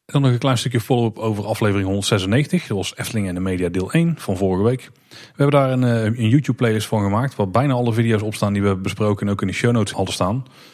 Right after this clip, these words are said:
Dus als je naar ons YouTube-kanaal gaat, dan kun je daar die playlist vinden. Ik kreeg er overigens niet alle video's op, want een aantal daarvan die mocht je dus niet,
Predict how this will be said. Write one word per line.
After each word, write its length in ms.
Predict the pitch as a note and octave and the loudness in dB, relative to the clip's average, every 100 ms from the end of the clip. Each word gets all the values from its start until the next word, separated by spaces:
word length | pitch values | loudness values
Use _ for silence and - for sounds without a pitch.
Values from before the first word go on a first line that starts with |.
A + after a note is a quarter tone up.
| _ | _
Dus 120 | G#2 | -4
als 120 | G#2 G#2+ | -2 0
je 40 | |
naar 100 | A2+ | 0
ons 80 | G2 | 2
YouTube-kanaal 460 | A2 A2+ G#2 G2+ F#2+ | 0 0 -2 0 0
gaat, 160 | G2+ | 0
dan 100 | F#2+ | 0
kun 100 | F#2 | -2
je 60 | F#2+ | -2
daar 120 | F#2 | -2
die 100 | F2+ | -2
playlist 440 | F#2+ F#2 F2+ - - | 0 0 0 -4 -12
vinden. 420 | - A2 G2+ D3+ - _ | -4 0 2 0 -2 _
Ik 80 | - | -12
kreeg 120 | A2+ | -4
er 60 | G#2 | -2
overigens 240 | G2+ G2+ | 0 0
niet 140 | F#2+ B2+ | 0 0
alle 220 | A2 C3 | 2 2
video's 280 | B2+ B2+ A#2 | 2 2 2
op, 140 | B2+ | 0
want 140 | A#2 G2 | -2 -4
een 80 | |
aantal 220 | G2 G#2 G2+ | -4 0 0
daarvan 240 | G2 F#2+ | 0 0
die 80 | G2 | 0
mocht 180 | G2 - | -2 -2
je 80 | |
dus 140 | G2 F2 | -4 -2
niet, 240 | G2+ G2 | -2 -4